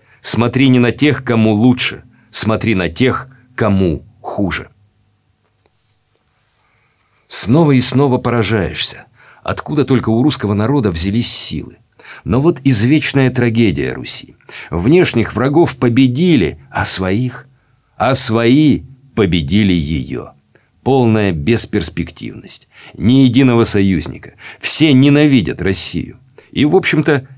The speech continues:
есть за что. Сама не умеет жить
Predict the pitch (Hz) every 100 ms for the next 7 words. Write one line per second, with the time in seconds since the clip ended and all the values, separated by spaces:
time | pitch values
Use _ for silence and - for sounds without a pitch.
0 | - - 143 190 90 80 82 117 - 87
1 | - _ _ - - - 165 175 147 135
2 | 143 170 165 117 85 85 - -